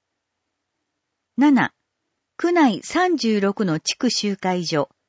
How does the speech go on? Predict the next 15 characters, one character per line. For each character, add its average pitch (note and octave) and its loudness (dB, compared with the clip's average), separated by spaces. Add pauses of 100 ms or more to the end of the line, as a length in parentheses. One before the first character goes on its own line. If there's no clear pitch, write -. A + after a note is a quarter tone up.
(240)
各 - 0
種 C#4 -2
団 A#3 2
体 A3 0
の G3 0
地 D#4+ 2
域 - -6
活 E4 0
動 A#3 2
な G3 0
ど D#3+ -2
に D3+ -6
活 - -8
用 E3+ -2
を。 C#3 -8